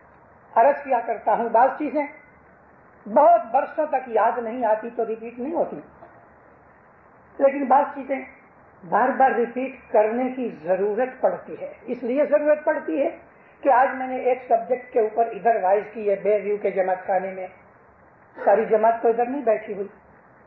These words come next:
इसके लिए बहुत से लोगों ने, majority ने मेरी आज की आवाज नहीं सुनी। हो सकता है आज की आवाज में, वाज ऐसे सिद्धांत के points हैं, तो फिर दूसरी जगह मुझको कभी कभी ये कहना पड़ता है।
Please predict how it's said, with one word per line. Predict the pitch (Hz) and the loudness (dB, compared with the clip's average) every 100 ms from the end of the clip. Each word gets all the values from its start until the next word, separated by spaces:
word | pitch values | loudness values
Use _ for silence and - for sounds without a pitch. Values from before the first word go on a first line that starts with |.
| _ _ _ _ _ _ _ _ _ - | _ _ _ _ _ _ _ _ _ -6
इसके | 240 - 247 | -4 0 0
लिए | 220 233 | 2 0
बहुत | 226 208 - | 2 0 0
से | 247 | -4
लोगों | 214 196 214 | -2 0 0
ने, | 214 | -2
majority | 196 190 196 214 214 220 | 0 0 2 2 2 -2
ने | 202 | -4
मेरी | 196 185 | -2 -2
आज | 196 185 - | 0 0 0
की | 214 | -2
आवाज | 190 190 180 | 0 0 -2
नहीं | 196 | -8
सुनी। | 240 214 202 - - - | -8 -6 -8 -10 -20 -2
हो | 202 | 0
सकता | 202 226 226 | 0 -2 2
है | 214 | 4
आज | 196 190 | 4 0
की | 208 | -4
आवाज | 196 190 196 | 0 0 -2
में, | 196 | 0
वाज | 202 190 | 2 2
ऐसे | 190 - 175 | -2 -4 -8
सिद्धांत | - 170 156 196 - | -6 -6 -4 -4 -4
के | 190 | -4
points | - 180 214 233 240 | -2 -2 -2 -4 -4
हैं, | 214 - - _ _ _ _ | -4 -6 -20 _ _ _ _
तो | - | -2
फिर | 247 214 | 0 0
दूसरी | 240 277 | -2 -4
जगह | 220 226 233 | 0 2 2
मुझको | 233 226 233 | 0 -4 -4
कभी | 233 202 | -2 -4
कभी | 240 202 220 | -4 -4 -2
ये | 214 | -2
कहना | 214 220 165 202 247 | -4 -10 -6 -4 -4
पड़ता | 220 180 - | -4 -6 -6
है। | - - | -10 -12